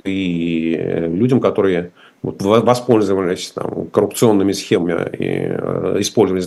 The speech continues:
торговый знак икеа в своих, э, бизнес-интересах, ну, им придётся об этом пожалеть.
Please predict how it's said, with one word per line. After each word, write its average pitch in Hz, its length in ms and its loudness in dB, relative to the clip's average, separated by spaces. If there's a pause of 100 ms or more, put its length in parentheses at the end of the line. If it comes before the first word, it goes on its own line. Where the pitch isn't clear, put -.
(120)
торговый 104 320 4
знак 95 200 -2
икеа 92 280 0
в 87 40 -8
своих, 87 400 -2
э, 95 300 -4
бизнес-интересах, 107 880 -2 (480)
ну, 113 100 2
им 147 60 2
придётся 147 260 0
об 110 80 4
этом 147 160 2
пожалеть. 107 480 0